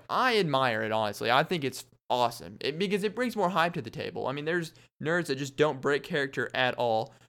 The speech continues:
Like, <laughs> I went to an opening of Avengers, the opening night with my dad, and we went in there, and <laughs> you just see everybody dressed up.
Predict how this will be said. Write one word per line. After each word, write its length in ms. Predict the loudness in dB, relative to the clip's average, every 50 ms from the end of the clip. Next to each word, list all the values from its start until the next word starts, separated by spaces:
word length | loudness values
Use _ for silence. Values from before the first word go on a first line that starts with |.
| _ _ -6
Like, 220 | -4 -4 -4 -6 -10 -4 -2 -2 0 0 -2 -4 -6
<laughs> 440 | -8 -12 -20 -20 -20 -20 -18 _ 0
I 160 | 2 4 4
went 300 | 4 4 2 0 0 0 0
to 380 | 2 4 4 4 4 2 0 -4 -10 _ -6
an 140 | -4 -4 -4 0 4
opening 580 | 4 4 4 4 0 -2 -2 -4 -4 -6 -8 -12 -16 _ _ _ _ _ _ _ _ _ _ _ _ _ -18 -8 0 4
of 380 | 4 6 6 6 4 2 0 -4
Avengers, 760 | -6 -4 -2 0 0 0 -2 -4 -6 -6 -8 -8 -10 -12 -6 -2
the 60 | 0
opening 340 | 0 0 0 -2 -4 -4 -4
night 280 | -2 -2 -4 -4 -6 -4 -4
with 200 | -4 -4 -4 -4
my 120 | -6 -4
dad, 440 | -4 -2 -2 0 0 0 -2 -4 -6 _ _ _ _ _ _ _ _ _ _ _ -6
and 720 | -4 -2 -2 0 -2 -2 -2 -2 -4 -4 -6 -8 -10 -12 -16 -20 _ _ _ _ _ _ _ -8
we 180 | -2 -2 0
went 220 | 0 0 -2 -2 -2
in 120 | -2 -2
there, 440 | -2 -4 -2 -2 -2 -4 -6 -8 -10 _ _ _ _ _ _ _ _ _ _ _ _ _ _ _ _ _ _ _
and 400 | -6 -6 -4 -4 -6 -6 -10 -12 -16 _ _ _ _ _ _ _ -8
<laughs> 280 | -8 -8 -8 -4 0 0
you 480 | 0 0 -2 -8 _ _ -12 -10 -10
just 200 | -8 -8 -8 -6
see 180 | -4 -6 -6 -2 0
everybody 680 | 2 2 4 2 2 2 2 2 2 2 0 -2 -4 -8 -14 _ _ -20 -20 _ -14
dressed 440 | -6 -2 2 2 2 0 0 -2 -2
up. 340 | -2 -2 -2 -4 -6 -12